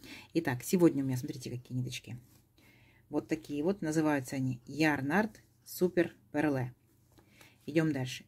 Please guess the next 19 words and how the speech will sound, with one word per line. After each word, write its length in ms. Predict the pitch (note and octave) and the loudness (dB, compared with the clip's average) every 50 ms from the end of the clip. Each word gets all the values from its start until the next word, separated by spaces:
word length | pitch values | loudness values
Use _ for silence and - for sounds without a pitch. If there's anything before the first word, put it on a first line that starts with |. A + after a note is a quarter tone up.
| _ - | _ 0
Это 240 | - E3+ F3 - C#3 | 2 2 2 2 -2
получается 560 | - C3+ D3 D3 C3 - C#3+ C3+ C3 - C3 | -4 -4 -6 -6 -4 -4 -4 -4 -4 -8 -12
по 200 | B2+ - F3 F3 | -6 0 0 0
составу. 580 | E3+ - D#3 D3 - - D3 C3+ C3 C3+ B2+ B2+ - - - _ _ _ _ _ _ _ _ _ | 2 0 -2 -2 -2 -6 -6 -6 -6 -6 -8 -10 -12 -14 -20 _ _ _ _ _ _ _ _ _
Смотрим. 400 | - - D3 C#3+ C#3 - - - _ _ _ - - - - - | -14 -10 -10 -8 -8 -10 -12 -16 _ _ _ -20 -20 -20 -20 -20
Стопроцентный 960 | - - - - G3 F#3+ - - D#3 D3+ D3 - - F3 D#3+ D3+ - - B2+ - | -18 -6 2 6 6 6 6 6 0 0 0 0 0 0 0 -2 -4 -8 -10 -10
акрил. 440 | - - - F3 G3 A3+ B3 A#3+ - _ - _ _ _ | -10 -8 -2 2 2 2 2 0 -6 _ -20 _ _ _
В 80 | - | -20
ста 240 | - - - D#3 D3 | -10 -2 0 2 2
граммах 460 | C#3+ D3+ D3+ E3+ G3 G3+ G3 F3+ - | 2 2 2 4 6 6 4 4 2
находится 500 | D3+ C#3 C3 B2+ - E3+ F3 E3+ E3+ - | -2 -4 -2 2 4 4 4 4 2 -4
четыреста 560 | C3+ - - - - D#3+ D#3+ D#3 D#3 - - D3 | -8 -8 -6 -2 0 2 2 2 0 -2 -4 -2
метров. 340 | C#3+ C3 B2 B2+ - - - - _ _ _ _ - - - - - | -2 -2 -2 -4 -8 -16 -20 -20 _ _ _ _ -20 -20 -20 -16 -6
И 80 | - D#3+ | 0 4
нам 220 | E3+ F#3+ F#3+ F#3+ | 6 8 8 8
советует 640 | F3 - - E3 D#3 E3 E3 E3 E3 - D3 - - | 6 6 4 6 8 8 8 6 6 -2 -8 -8 -6
производитель, 960 | - D3 D#3 D#3+ D#3+ D#3 C#3+ C3 C3 C3 C3+ C3 C3 E3+ A3 A#3 - F3+ C#3 B2+ | -2 2 4 6 6 6 4 0 -4 -6 -4 -4 0 0 0 2 4 2 2 2
бе-, 160 | B2+ C#3+ C3 | 0 -4 -6
смотрите, 400 | B2+ D3+ C3 C3 B2+ - - | -8 -8 -10 -12 -12 -14 -16